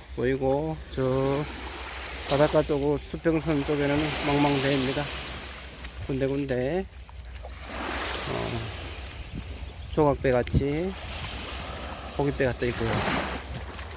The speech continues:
저 끝에는 등대도 보이네요. 저기가 컨테이너 부두 같습니다. 저기 두 개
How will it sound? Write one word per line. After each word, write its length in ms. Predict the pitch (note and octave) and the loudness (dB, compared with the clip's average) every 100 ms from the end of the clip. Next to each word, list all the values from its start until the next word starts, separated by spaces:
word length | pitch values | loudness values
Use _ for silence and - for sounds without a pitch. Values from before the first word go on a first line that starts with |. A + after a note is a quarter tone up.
| - - - - | -10 -12 -8 2
저 540 | C3 C#3 D#3 D#3+ E3 | 8 10 12 10 8
끝에는 380 | G3 F3+ E3+ D3 | 6 4 2 2
등대도 340 | E3 E3 D#3 B2 | 0 0 0 0
보이네요. 420 | B2 B2+ A#2+ B2+ D#3+ G3 A3 - - - - - - - - - | -2 0 -2 -2 0 0 0 -2 0 -2 -2 -2 -4 -6 -4 0
저기가 580 | D#3 D3+ D3 D#3 E3 E3+ - - - - - - - - - - - | 0 2 6 6 6 2 -6 -10 -10 -12 -12 -12 -12 -12 -14 -12 -4
컨테이너 680 | D#3 D3 D#3+ E3 D#3+ D#3 D#3+ - - - - - - - - - | -2 0 2 2 2 0 -2 -6 -14 -12 -12 -12 -14 -12 -10 -4
부두 240 | B2+ B2+ B2 | 2 4 4
같습니다. 420 | A2+ B2+ A#2+ A2 - - - - - - - - - - - - - - | 2 2 0 -2 -6 -10 -12 -12 -12 -14 -12 -12 -10 -10 -10 -10 -10 -4
저기 360 | C3 C3+ C#3 C3+ | 2 4 4 2
두 240 | C#3+ D#3+ | 2 4
개 420 | D#3+ D3 D3 F#3 | 6 6 6 4